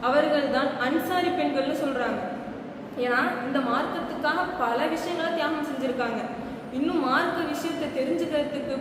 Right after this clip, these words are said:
போட்டி போட்டுக்கிட்டு வருவாங்க. ஒரு முறை ரசூலாவிடத்துல ஒரு சஹாபிய பெண் வராங்க, "யா ரசூலல்லா, நீங்க எப்போதும் ஆண்களோடு தான் இருக்கீங்க, ஆண்களுக்கு தான் மார்க்க விஷயத்த சொல்லி தரீங்க,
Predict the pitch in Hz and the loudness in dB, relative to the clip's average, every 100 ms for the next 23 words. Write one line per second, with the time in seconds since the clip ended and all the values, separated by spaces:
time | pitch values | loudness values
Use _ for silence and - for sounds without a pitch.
0 | - 277 320 349 - 302 294 - 311 285 | -4 -2 -2 -2 0 0 -2 -2 0 0
1 | 262 254 - - - - - - 262 262 | 2 0 0 -4 -6 -8 -6 2 4 4
2 | 302 294 - 339 330 311 277 302 294 269 | 2 2 0 0 2 2 2 0 0 0
3 | 262 262 320 285 285 277 285 262 254 247 | 0 0 0 -2 -2 0 0 2 2 2
4 | 220 - - - - - 247 247 254 294 | -2 -4 -6 -8 -10 0 2 2 2 0
5 | 277 233 277 339 - - 277 294 254 - | 0 0 0 0 -4 -4 -2 0 0 0
6 | 311 349 294 285 339 339 302 285 294 294 | 0 2 2 2 2 2 2 2 2 0
7 | 233 247 233 233 214 233 - 233 277 339 | 0 -2 -2 -2 -4 -4 -6 -2 0 2
8 | 330 320 311 330 302 269 302 320 285 - | 0 0 -2 0 0 2 0 0 -4 -4
9 | 320 302 277 262 254 277 262 240 233 | -4 -4 -2 0 0 0 0 0 -2